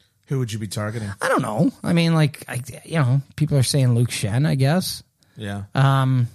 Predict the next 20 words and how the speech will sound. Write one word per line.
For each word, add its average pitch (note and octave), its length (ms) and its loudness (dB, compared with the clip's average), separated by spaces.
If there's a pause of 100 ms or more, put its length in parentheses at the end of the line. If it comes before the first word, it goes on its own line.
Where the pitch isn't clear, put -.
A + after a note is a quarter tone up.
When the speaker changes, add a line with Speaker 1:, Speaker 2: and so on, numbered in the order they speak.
(320)
Speaker 2:
is A#2 140 0
that B2 160 2
enough? B2+ 460 0
I B2+ 120 2
don't B2+ 160 -2
know. G2+ 240 -2 (380)
I B2+ 60 2
mean, A#2+ 360 2 (340)
Luke D3 160 4
Schenn D3+ 300 4
is G#2+ 100 -2
not C3 220 0
gonna C3 160 0
be A#2+ 80 2
playing, B2+ 480 2 (1120)
you C#3 100 4
know, B2 120 4
he's C3 220 4
not D#3+ 160 6
gonna E3 180 4